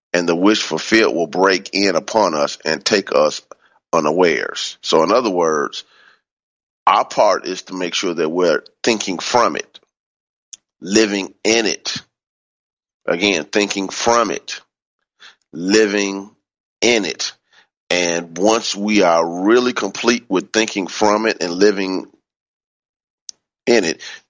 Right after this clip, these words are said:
you'll have a sense of peace of knowing when you can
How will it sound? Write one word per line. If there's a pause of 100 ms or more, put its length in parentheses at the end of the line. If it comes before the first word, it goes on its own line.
you'll
have
a
sense
of
peace
of
knowing (380)
when
you
can